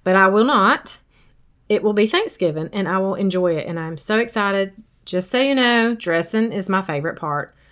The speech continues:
I could live without the turkey. Just give me the dressing. Now, I don't know where you live. You may do stuffing in the turkey, out of the turkey. I'm not really sure. I'd love to hear your story.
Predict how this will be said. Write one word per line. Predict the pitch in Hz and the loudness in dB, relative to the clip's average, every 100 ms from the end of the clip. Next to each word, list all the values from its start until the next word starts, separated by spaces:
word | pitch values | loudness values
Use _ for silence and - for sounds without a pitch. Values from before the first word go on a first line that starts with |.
| _ | _
I | 175 | -6
could | 180 170 | -4 0
live | 175 | 2
without | 240 269 285 | 4 2 2
the | |
turkey. | 285 262 247 247 240 233 | 0 0 0 -2 -4 -6
Just | 185 180 | -8 -6
give | - 180 | -2 0
me | 190 | 0
the | 190 | 0
dressing. | 185 170 160 151 | 0 -2 -4 -6
Now, | 160 - | -6 -2
I | |
don't | 202 | 0
know | 247 226 | 2 4
where | 214 | 4
you | 208 208 | 4 4
live. | 185 175 240 - _ - _ _ | 4 4 0 -6 _ -20 _ _
You | 196 285 | 2 6
may | 269 | 8
do | 226 | 6
stuffing | 214 196 190 269 415 - - _ _ _ _ _ _ - | 6 2 4 2 0 -6 -20 _ _ _ _ _ _ 0
in | 233 240 | 2 4
the | 247 | 6
turkey, | 254 247 269 262 | 6 4 0 0
out | 208 | 2
of | 214 | 2
the | 226 | 2
turkey. | 247 240 254 254 | 0 -2 -2 -4
I'm | 196 | 0
not | 196 | 0
really | 208 208 | 2 0
sure. | 208 196 196 214 220 | 0 2 2 0 -2
I'd | 196 | -2
love | 185 185 | -2 -2
to | |
hear | 196 185 | -2 -2
your | 185 | -4
story. | 190 185 190 262 | -2 0 2 0